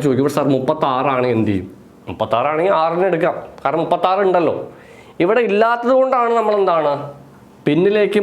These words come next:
മുപ്പത്തിയേഴല്ലേ, മുപ്പത്തേഴ്, മുപ്പത്താറാണെങ്കിൽ ആറ് തന്നെ എടുക്കാം, എന്താണുള്ളത്. മുപ്പത്തേഴിൻ്റെ ബാക്കിൽ മുപ്പത്താറ്, ആറ് എഴുതി വെച്ചു. ഇതാണ് സ്പീഡിൽ ചെയ്യേണ്ടത്. ആറ്, ആറിൻ്റെ അടുത്ത നമ്പർ, ആറിനെക്കാട്ടും വലിയ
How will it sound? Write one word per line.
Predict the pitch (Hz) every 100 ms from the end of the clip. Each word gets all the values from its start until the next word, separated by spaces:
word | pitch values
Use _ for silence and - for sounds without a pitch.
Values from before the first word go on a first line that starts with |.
| 165
മുപ്പത്തിയേഴല്ലേ, | 156 175 175 202 196 - - - - - 113 127 120 85 92 - -
മുപ്പത്തേഴ്, | 143 135 - 175 170 131 139
മുപ്പത്താറാണെങ്കിൽ | 120 151 165 170 196 214 226 185
ആറ് | 196
തന്നെ | 220 202
എടുക്കാം, | 156 127 120
എന്താണുള്ളത്. | 139 147 143 127 113 202 - - - - -
മുപ്പത്തേഴിൻ്റെ | 220 254 247 247 240 214
ബാക്കിൽ | 190 170 185
മുപ്പത്താറ്, | 165 175 165 156 156 143
ആറ് | 135 143
എഴുതി | 139 135
വെച്ചു. | 127 127
ഇതാണ് | 131 135 135
സ്പീഡിൽ | 139 120 120 110
ചെയ്യേണ്ടത്. | 110 104 107 - - - - - - - - 165
ആറ്, | 190 214 190 175
ആറിൻ്റെ | 196 214
അടുത്ത | 196 180 196
നമ്പർ, | 185 180 160
ആറിനെക്കാട്ടും | 175 202 220 214
വലിയ | 190